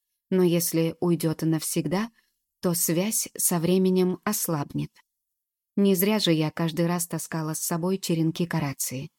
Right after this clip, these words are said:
Если бы не это, я могла бы оставить свое дерево на Драконьих островах в саду Дворца Правителя Драконов, рядом с маминой Карацией. Я уверена, она до сих пор растет там. «Краса!»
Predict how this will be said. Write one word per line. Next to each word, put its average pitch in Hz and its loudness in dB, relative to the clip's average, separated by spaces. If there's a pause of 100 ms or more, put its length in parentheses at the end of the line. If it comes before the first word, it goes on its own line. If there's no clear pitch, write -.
(540)
Если 170 2
бы 156 2
не 165 4
это, 160 -4 (340)
я 196 4
могла 202 2
бы 196 2
оставить 185 -4
свое 170 2
дерево 165 2
на 160 2
Драконьих 170 4
островах 165 -4 (320)
в - -10
саду 185 2
Дворца 185 0
Правителя 196 2
Драконов, 156 -2 (300)
рядом 196 0
с - 2
маминой 160 4
Карацией. 147 -4 (520)
Я 175 2
уверена, 160 2
она 175 2
до 175 2
сих 170 -4
пор 202 -2 (100)
растет 175 -2
там. 139 -6 (800)
«Краса!» 185 0